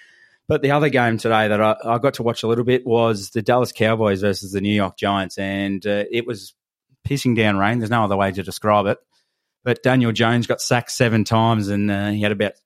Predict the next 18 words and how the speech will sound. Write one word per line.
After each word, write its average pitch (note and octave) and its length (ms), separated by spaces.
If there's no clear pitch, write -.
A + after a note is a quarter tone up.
I G#2+ 60
think G#2+ 100
it G2 60
was F2+ 60
twenty-seven G#2 640
or G2 60
twenty-eight G#2 380
dropbacks. - 680
Uh, F#2+ 200
so G2 240
they G2+ 200
were G2 200
very, F#2+ 360
very F2+ 240
poor F#2 240
today, F2 280
the F2 80
Giants. E3+ 400